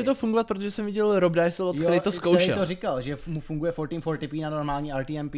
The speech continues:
Speaker 2: Je, jed-, jednak mu to funguje a jednak jsem byl na livestreamu, kde to používal.
Speaker 1: Jo?
Speaker 2: Jo.
Speaker 1: Tak to je super.
Speaker 2: Takže
Speaker 1: Jo.
Speaker 2: doufám,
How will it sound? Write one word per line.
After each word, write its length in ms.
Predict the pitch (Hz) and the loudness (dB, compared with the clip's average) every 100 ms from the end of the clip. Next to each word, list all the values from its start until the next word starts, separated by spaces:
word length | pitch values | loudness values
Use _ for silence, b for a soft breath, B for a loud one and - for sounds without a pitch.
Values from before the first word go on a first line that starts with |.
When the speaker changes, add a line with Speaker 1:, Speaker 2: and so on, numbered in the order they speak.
| 139 | -2
Speaker 2:
Je, 160 | 156 139 - | 0 0 4
jed-, 240 | 196 202 | 2 2
jednak 500 | 170 190 208 269 269 | 0 0 2 0 -2
mu 100 | 208 | -4
to 140 | 247 269 | -4 -4
funguje 500 | - 185 139 104 98 | 0 2 2 2 0
a 60 | 135 | 2
jednak 380 | 143 156 180 196 | 4 4 0 -2
jsem 140 | 214 | -2
byl 120 | 196 190 | 0 2
na 100 | 165 | 2
livestreamu, 480 | 160 - 175 175 | 0 -2 -2 0
kde 160 | 170 160 | 0 0
to 120 | 180 | -2
používal. 680 | 170 151 170 135 107 135 113 | 0 2 2 2 -2 -2 -4
Speaker 1:
Jo? 100 | 214 - | -6 -4
Speaker 2:
Jo. 180 | 143 120 - | 0 0 -2
Speaker 1:
Tak 140 | 139 | -10
to 60 | 165 | -8
je 60 | |
super. 260 | 190 - 240 269 - - - - - - - - - - | -8 -10 -12 -12 -12 -10 -10 -10 -14 -16 -18 -18 -14 -8
Speaker 2:
Takže 300 | 117 113 135 | -4 0 2
Speaker 1:
Jo. 140 | 139 120 | 4 4
Speaker 2:
doufám, 420 | 151 226 214 | 2 2 0